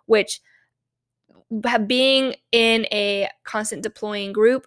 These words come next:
it's, it's really important to have that, I think. So, you know, get your I D, go into deers, register into deers, get your P O A. With the P O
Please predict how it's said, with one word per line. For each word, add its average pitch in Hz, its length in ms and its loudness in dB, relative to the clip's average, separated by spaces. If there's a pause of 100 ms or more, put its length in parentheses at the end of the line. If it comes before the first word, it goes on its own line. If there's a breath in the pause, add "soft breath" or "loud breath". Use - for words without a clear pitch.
(140)
it's, - 320 -2
it's 214 200 -4
really 202 420 0
important - 480 -6
to - 100 -14
have - 280 -10
that, - 180 -6
I - 60 -8
think. - 260 -14
So, 214 320 2 (540 loud breath)
you 214 100 0
know, 190 120 2
get 240 220 4
your 285 140 6
I 294 80 4
D, 262 180 0
go 208 160 4
into 226 120 -2
deers, 226 320 0
register 202 320 -4
into 226 140 -6
deers, 208 480 -2 (880)
get - 160 -2
your - 100 -2
P - 240 -8
O 139 100 -6
A. - 260 -10 (640 soft breath)
With 233 640 0 (220)
the 240 240 0
P 226 340 -4
O 208 200 -2